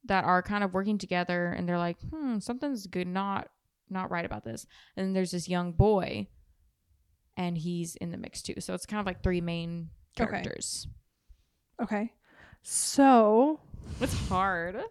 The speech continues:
Speaker 2: <gasps> what I think happens is, is it, like, a ma-, is a man and woman?
Speaker 1: Mm-hmm.
Speaker 2: Okay.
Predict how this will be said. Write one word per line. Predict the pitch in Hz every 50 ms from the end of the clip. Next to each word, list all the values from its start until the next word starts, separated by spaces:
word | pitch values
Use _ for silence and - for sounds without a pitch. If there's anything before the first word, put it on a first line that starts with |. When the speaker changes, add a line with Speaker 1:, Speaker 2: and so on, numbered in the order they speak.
| -
Speaker 2:
<gasps> | - - 370 349 339 330 320 320 302 294 277 - - - _ -
what | 247 254 285 320
I | 349 339
think | 339 - 339 302 285 -
happens | - 269 254 254 254 - 226 208 202 202 208 214 226 - - - - - _ -
is, | 240 226 226 220 220 214 220 208 208 - - - - - _ _ -
is | 233 240 208
it, | 240
like, | 240 226 208
a | 220
ma-, | 220 220 - -
is | 226 226
a | 247
man | 233 226 220 220
and | 220 233
woman? | 262 311 359 381 381 392 392 - _ -
Speaker 1:
Mm-hmm. | 233 214 202 190 175 175 190
Speaker 2:
Okay. | 226 - 190 - -